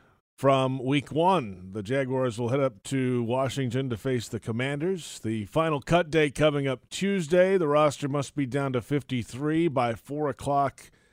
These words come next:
Eastern Time, uh, Tuesday afternoon. And as we mentioned, the waiver claim process, uh, can begin then. Players that are waived, the Jaguars would have first priority of any of those players, and they would have that for the first few weeks of the season. But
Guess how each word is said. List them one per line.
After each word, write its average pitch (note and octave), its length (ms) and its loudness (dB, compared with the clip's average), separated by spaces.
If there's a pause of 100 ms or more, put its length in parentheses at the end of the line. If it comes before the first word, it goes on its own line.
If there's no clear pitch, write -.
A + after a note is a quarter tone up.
(140)
Eastern D3+ 420 0
Time, C3 480 0 (560)
uh, G2+ 80 -10
Tuesday C3+ 480 2
afternoon. C3+ 720 0
And B2 160 2
as A2 120 -2
we B2 80 0
mentioned, B2 360 -2
the A#2+ 60 -2
waiver B2 360 0
claim B2 260 -4
process, A#2+ 840 -2
uh, A2+ 160 -2
can A#2 180 -2
begin A2+ 580 -2 (340)
then. B2 680 -2 (440)
Players B2+ 340 0
that A#2 80 -2
are A2+ 80 0
waived, D3+ 360 2
the B2+ 80 0
Jaguars B2 520 0
would B2 100 0
have A#2 140 0
first C3 280 -2
priority B2 600 2
of A2+ 280 0
any C3+ 280 -2
of G#2+ 100 -2
those G#2 240 -4
players, A2+ 720 -4
and A2+ 300 -4
they A2+ 80 -2
would A2 100 0
have A#2+ 180 -2
that A#2+ 180 -2
for A#2+ 100 -8
the G#2+ 80 -4
first B2 260 -4
few C#3+ 240 0
weeks B2+ 260 -2
of G#2+ 100 -4
the F#2+ 80 -8
season. A2+ 440 -2
But G#2+ 160 -4